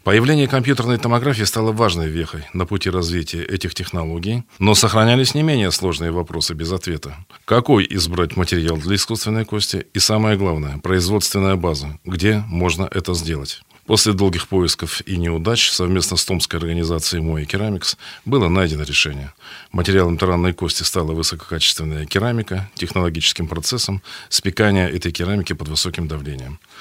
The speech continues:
Особого внимания заслуживает сложность, э, разработанной технологии полировки изделия и, самое главное, уникальная технология определения её необходимого размера.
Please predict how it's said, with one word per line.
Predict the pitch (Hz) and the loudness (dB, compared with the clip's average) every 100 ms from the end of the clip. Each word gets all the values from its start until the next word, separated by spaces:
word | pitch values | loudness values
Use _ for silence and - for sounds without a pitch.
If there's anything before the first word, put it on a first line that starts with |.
| - | -4
Особого | 107 - 139 135 120 117 | 0 2 4 4 6 6
внимания | 85 104 104 110 117 98 | 6 6 6 6 4 2
заслуживает | 98 - 110 101 104 - | 2 0 0 2 2 2
сложность, | 101 98 98 - - - | 0 0 -2 -4 -6 -4
э, | 101 92 90 _ _ - | -2 0 -2 _ _ -8
разработанной | 92 90 92 92 95 98 92 | -4 0 0 0 0 -2 -2
технологии | 95 90 92 87 92 | -4 -2 -2 -2 -2
полировки | 110 104 92 85 - | -2 0 0 -2 -4
изделия | 95 92 98 92 92 - - - - | -4 -2 -2 -2 -2 -6 -14 -10 0
и, | 147 - | 0 2
самое | - 139 117 98 | 0 2 4 2
главное, | 87 90 78 78 76 - | 2 2 0 -2 -6 -2
уникальная | 104 92 120 120 107 101 90 | 0 0 0 0 0 0 -2
технология | 95 - 92 107 101 92 - | -6 -4 -2 -2 -2 -4 -4
определения | 95 82 87 98 98 95 92 - - - | -8 -4 -2 0 2 0 -2 -6 -20 -12
её | - 80 92 90 | -6 0 0 0
необходимого | 87 82 - 82 82 80 | -2 -2 -2 -4 -4 -4
размера. | 76 71 71 67 | -6 -8 -8 -12